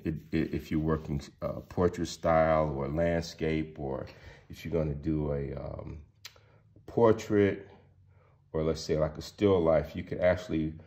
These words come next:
when you're drawing, you can hold it up to a mirror and, s-, and look at it and s-, figure out what you have. Um, also here we have, um, another bearing that I made.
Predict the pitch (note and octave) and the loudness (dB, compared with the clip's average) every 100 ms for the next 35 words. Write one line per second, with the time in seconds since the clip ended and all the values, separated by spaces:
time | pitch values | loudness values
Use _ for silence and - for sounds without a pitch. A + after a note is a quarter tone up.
0 | - _ - E2+ D#2+ D#2+ F#2 F2+ D#2+ E2 | -20 _ -6 -4 -4 0 4 4 2 -2
1 | - D#2 E2+ D#2+ D2+ D2 - - D#2 C#2+ | -6 0 2 2 0 -2 -4 -8 -6 -4
2 | D#2 F2 E2+ E2 D#2+ D#2 - - - - | 2 4 4 4 0 -4 -18 -20 -20 -16
3 | - D2+ - - D#2 D#2 E2+ E2+ D#2 D2 | -10 -10 -10 -8 -4 -4 -4 0 0 0
4 | C#2+ D2 - - - - - F#2 D2+ D2 | -4 -8 -10 -16 -18 -16 -10 -4 -2 0
5 | C#2+ C#2+ D#2 - D2+ D2+ D2 C#2+ - - | 0 -2 -8 -6 -2 0 0 -4 -10 -20
6 | - - - - - C#2 C#2+ C#2+ C#2 C#2 | -20 -20 -20 -20 -8 -6 -4 -4 -4 -8
7 | D2 - - - D#2+ D#2 - D#2 F#2+ F2 | -10 -14 -16 0 0 0 -2 -2 0 0
8 | D#2 E2 D#2 D2+ D2+ - - - - - | 0 0 2 0 -2 -14 -20 -20 -20 -20
9 | - D#2 D2 C#2 C#2 C#2+ - - - - | -10 -4 -4 -4 -6 -8 -14 -20 -20 -20
10 | - - E2 E2+ F2+ E2+ D#2+ D#2 D2 F2+ | -20 -8 0 4 4 4 0 -4 0 2
11 | E2 E2 E2+ D#2+ D2+ D2+ D#2 D#2 D#2 - | 2 0 -2 -2 0 0 0 0 -2 -4